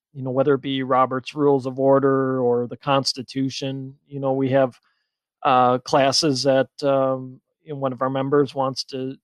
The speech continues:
to do classes like that and does classes like that. So that's, uh, um, you know, a good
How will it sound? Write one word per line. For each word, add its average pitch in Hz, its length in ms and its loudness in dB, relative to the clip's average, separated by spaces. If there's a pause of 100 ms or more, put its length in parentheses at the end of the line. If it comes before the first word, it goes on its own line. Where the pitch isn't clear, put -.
(200)
to 147 140 -2
do 139 280 4
classes 165 520 0
like 131 220 2
that 139 200 2
and 151 100 -4
does 196 200 2
classes 120 440 -6
like 120 240 -12
that. 120 320 -10
So - 100 -12
that's, 135 420 -4
uh, 131 220 -8 (800)
um, 123 540 -6
you 165 140 -2
know, 135 120 6
a 139 60 4
good 131 240 2